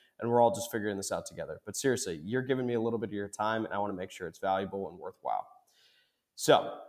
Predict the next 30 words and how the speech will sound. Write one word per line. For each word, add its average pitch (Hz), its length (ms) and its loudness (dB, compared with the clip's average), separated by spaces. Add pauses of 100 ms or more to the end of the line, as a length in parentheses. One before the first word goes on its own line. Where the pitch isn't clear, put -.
have 127 80 -4
you 156 60 6
ever 175 120 6
thought 151 200 6
about 131 160 4
starting 123 280 4
your 110 120 2
own 110 100 0
podcast? 110 640 2 (840)
When 131 120 4
I 131 100 8
was 120 180 4
getting 135 240 6
this 131 100 0
podcast 120 460 2
off 98 100 -2
the 107 60 -6
ground, 113 280 2
we 107 60 0
first 117 260 -2
started 107 200 0
as 87 80 -6
the 95 80 -4
Wedgecast, 107 580 0
evolved 104 340 -2
into 101 140 -6
the 95 60 -6
Matt 98 240 -2
Baxter 101 320 -2
Show. 101 360 -2